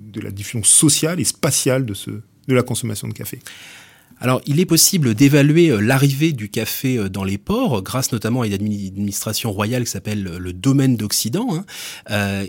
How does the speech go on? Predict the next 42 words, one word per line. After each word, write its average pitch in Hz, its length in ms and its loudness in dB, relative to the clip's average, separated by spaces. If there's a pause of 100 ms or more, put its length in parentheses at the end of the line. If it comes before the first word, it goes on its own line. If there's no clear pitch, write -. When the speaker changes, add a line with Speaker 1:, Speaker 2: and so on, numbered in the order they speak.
Speaker 2:
et, 113 300 -2
euh, 92 180 -4
sur 98 220 -4
laquelle, 101 480 -2
je 92 140 -6
tiens 101 240 -6
à - 20 -2
le 95 60 -4
signaler, 101 440 -2
j'ai 98 160 -6
un 92 200 -4
étudiant, 104 580 -4
euh, 90 100 -4
Rony 104 360 0
Demazo, 101 420 -2
qui, - 220 -14
qui - 120 -14
travaille 104 400 -6
actuellement 95 800 -6
en, 95 60 -10
en - 20 -6
master, 156 540 -2
hein, 104 80 0
sur - 220 -6
ce - 120 -6
sujet 117 540 -2
et, 98 180 -2
euh, 87 60 -10 (400)
qui - 80 -8
collecte 113 500 0
patiemment, 127 800 2
euh, 98 80 0
les 92 300 -2
arrivées, 113 580 -2
euh, 95 120 -2 (420)
euh, 90 500 -6 (140)
de 98 160 -4
navires 110 560 0
chargés 101 420 -2
de 98 140 -6
café, 120 580 -2
euh, 90 140 -4